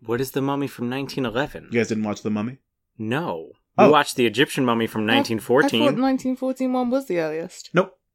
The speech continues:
Speaker 2: There's one more.
Speaker 3: Oh.
Speaker 2: So, <laughs> it's actually pretty cool. So, i-, in nineteen eleven, there was another film called The Mummy that, uh, came out.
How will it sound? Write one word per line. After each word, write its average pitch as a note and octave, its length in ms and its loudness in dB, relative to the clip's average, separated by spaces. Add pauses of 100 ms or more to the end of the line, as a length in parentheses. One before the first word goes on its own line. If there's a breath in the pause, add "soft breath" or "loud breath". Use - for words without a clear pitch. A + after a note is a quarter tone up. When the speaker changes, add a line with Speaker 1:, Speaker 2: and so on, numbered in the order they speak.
(140)
Speaker 2:
There's E3+ 140 -4
one F3+ 140 0
more. C3 240 0 (360)
Speaker 3:
Oh. G3+ 280 -2 (200)
Speaker 2:
So, D3 680 6 (120)
<laughs> - 120 -4
it's D#3 100 6
actually B3+ 300 6
pretty B2 360 2
cool. G2 260 -2 (560 soft breath)
So, C3 300 6
i-, A2+ 60 0 (260)
in C3+ 60 4
nineteen C#3 260 0
eleven, A#2+ 540 2 (260)
there A#2 140 2
was A2 180 0
another A#2 240 2
film G#2+ 220 -4
called G#2 220 -6
The G#2+ 60 -6
Mummy G2+ 360 -6 (300)
that, G#2+ 280 0 (180)
uh, G2+ 360 -4
came G#2+ 200 -4
out. G2+ 220 -6